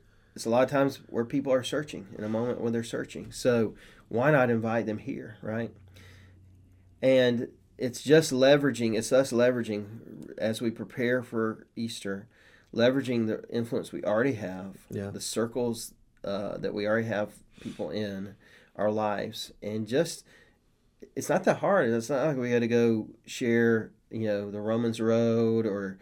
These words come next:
Speaker 2: Yeah.
Speaker 1: you know, faith evangelism or, like,
Speaker 2: Yeah.
Speaker 1: you know, I
Speaker 2: Or
Speaker 1: have
Speaker 2: preach
Speaker 1: to,
Speaker 2: a sermon to 'em.
Speaker 1: or I've
Speaker 2: Yeah.
Speaker 1: gotta,
Speaker 2: <laughs>
Speaker 1: you know, know all the apologetics
Speaker 2: Yeah.
Speaker 1: or whatever. Like, no, it just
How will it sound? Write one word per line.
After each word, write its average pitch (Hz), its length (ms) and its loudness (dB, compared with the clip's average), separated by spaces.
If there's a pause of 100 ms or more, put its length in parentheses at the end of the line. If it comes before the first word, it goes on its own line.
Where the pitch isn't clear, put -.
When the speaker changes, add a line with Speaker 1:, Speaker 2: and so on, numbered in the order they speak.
Speaker 2:
Yeah. 110 280 -2
Speaker 1:
you 104 120 -6
know, 92 120 -2
faith 123 340 0
evangelism 113 800 2
or, 95 200 0
like, 104 260 0
Speaker 2:
Yeah. 113 100 -2
Speaker 1:
you 110 140 0
know, 101 60 -2
I 110 140 2
Speaker 2:
Or 113 60 6
Speaker 1:
have 110 100 4
Speaker 2:
preach 117 180 4
Speaker 1:
to, 117 60 2
Speaker 2:
a 113 40 4
sermon 113 420 0
to 101 240 0
'em. 110 220 -2
Speaker 1:
or 123 80 4
I've 139 160 8
Speaker 2:
Yeah. 131 240 8
Speaker 1:
gotta, 117 160 -2
Speaker 2:
<laughs> - 60 -4
Speaker 1:
you 123 140 2
know, 113 60 4
know 117 340 4
all 113 200 6
the 117 120 2
apologetics 107 920 2
Speaker 2:
Yeah. 101 60 -4
Speaker 1:
or 95 40 0
whatever. 110 360 2
Like, 110 220 0
no, 147 260 0
it 131 80 -4
just 139 300 -8